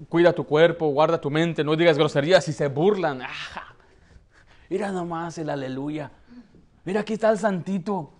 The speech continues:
y se empiezan a burlar del pecado, se burlan, les, les es, es chistoso a ellos. Les causa gracia, y usted puede ver en todos los noticieros, les encanta hablar de las cosas perversas que la gente hace. Ahora salió que este, eh, er,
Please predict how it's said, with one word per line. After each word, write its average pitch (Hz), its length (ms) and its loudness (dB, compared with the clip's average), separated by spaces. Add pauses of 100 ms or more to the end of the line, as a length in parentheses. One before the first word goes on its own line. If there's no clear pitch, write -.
(240)
y 147 60 -10
se 151 80 -2
empiezan 170 380 -4
a 165 60 2
burlar 151 540 -4
del 147 160 -4
pecado, 156 460 -6
se 143 80 -4
burlan, 190 340 -2
les, 156 160 -8
les 165 180 -4
es, 208 220 -6
es 220 160 2
chistoso 247 380 -2
a 254 60 -2
ellos. - 220 -14 (1200)
Les 160 180 0
causa 226 320 6
gracia, 226 280 2
y - 20 2
usted 247 180 2
puede 254 180 2
ver 269 200 6
en 214 120 -4
todos 262 240 -2
los 233 80 0
noticieros, 220 460 -2
les 196 80 0
encanta 240 380 0
hablar 262 260 -2
de 214 80 0
las 190 220 -6
cosas 240 340 -8
perversas 208 500 -2
que 214 60 -4
la 208 80 2
gente 226 220 -4
hace. - 240 -18 (1080)
Ahora 254 180 0
salió 262 480 8
que 247 120 2
este, 247 180 0
eh, 208 560 2
er, 175 160 -4